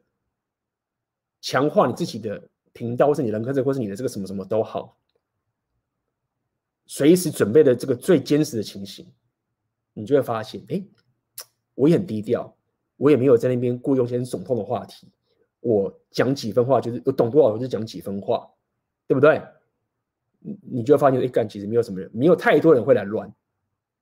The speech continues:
不能说没有，还是会有，很少，就这样，好不好？所以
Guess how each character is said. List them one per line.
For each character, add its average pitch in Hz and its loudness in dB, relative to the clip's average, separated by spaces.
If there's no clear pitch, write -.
不 170 0
能 135 4
说 127 -2
没 104 -6
有， 85 -12
还 117 -8
是 117 -8
会 151 0
有， - -10
很 117 -8
少， - -8
就 110 -8
这 - -8
样， - -10
好 - -14
不 101 -6
好？ - -10
所 - 0
以 - 0